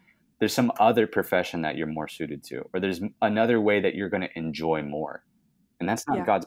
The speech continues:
Speaker 1: promise, right? His promise is that he's gonna use you to his will, right? This is kind of like a, uh, listening to your earlier conversation with Bethany. It's like, God's about God. He's not,
Speaker 2: Yeah,
Speaker 1: he's,
Speaker 2: God
Speaker 1: he,
Speaker 2: is for God,
Speaker 1: God
Speaker 2: not
Speaker 1: is for
Speaker 2: for you.
Speaker 1: God. Yeah. He, he's not here to, like, be your genie and, and make all your dreams happen.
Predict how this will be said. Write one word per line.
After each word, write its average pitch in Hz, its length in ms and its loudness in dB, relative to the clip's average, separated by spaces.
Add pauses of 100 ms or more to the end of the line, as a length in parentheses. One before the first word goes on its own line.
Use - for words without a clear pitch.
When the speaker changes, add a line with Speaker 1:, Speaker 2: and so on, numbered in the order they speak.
Speaker 1:
promise, - 640 -4 (520)
right? 76 260 -4
His 85 140 -2
promise 101 380 2
is 85 100 -2
that 78 120 0
he's 82 140 0
gonna 80 160 -4
use 82 300 -2
you 78 80 -4
to 73 100 -4
his 76 300 -4
will, - 300 -4 (680)
right? 73 260 -10
This 92 140 -2
is 120 80 -2
kind 107 160 2
of 98 120 -2
like 92 180 0
a, 82 120 4 (220)
uh, - 80 -4 (220)
listening 95 320 0
to 87 120 -6
your 82 100 2
earlier 90 140 2
conversation 80 520 -6
with 67 100 -10
Bethany. 78 320 -4
It's 71 120 -10
like, 82 120 -4
God's 85 260 2
about 78 320 -2
God. 71 300 -4 (760)
He's - 80 -16
not, - 200 -4
Speaker 2:
Yeah, 220 160 -2
Speaker 1:
he's, 208 120 -4 (100)
Speaker 2:
God 190 200 4
Speaker 1:
he, 202 60 0
Speaker 2:
is - 100 -8
for 247 220 -12
God, 202 200 2 (240)
Speaker 1:
God 180 80 6
Speaker 2:
not - 20 8
Speaker 1:
is - 100 4
for - 40 -12
Speaker 2:
for 107 100 2
you. - 40 4
Speaker 1:
God. 110 340 8
Yeah. 87 380 4
He, 85 200 -2 (300)
he's 82 200 -6
not 110 160 2
here 110 120 2
to, 98 100 2
like, 78 360 0
be 85 100 -2
your 87 160 2
genie 85 380 0
and, 71 200 -12
and 73 180 -12
make 85 200 -4
all 92 120 2
your 87 120 2
dreams 85 360 -4
happen. - 360 -6